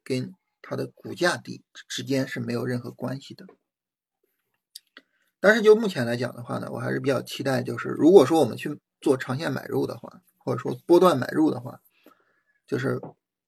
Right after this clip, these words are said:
它至少有一个长时间的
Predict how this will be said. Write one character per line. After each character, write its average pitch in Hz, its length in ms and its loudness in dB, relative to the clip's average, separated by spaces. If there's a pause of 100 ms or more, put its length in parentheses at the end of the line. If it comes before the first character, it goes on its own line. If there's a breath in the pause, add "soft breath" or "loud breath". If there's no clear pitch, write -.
(260)
它 143 140 -2
至 131 180 -4
少 120 180 -2
有 117 120 -6
一 - 100 -10
个 - 280 -4 (540)
长 123 320 -4
时 127 180 -4
间 117 220 -6
的 120 220 -10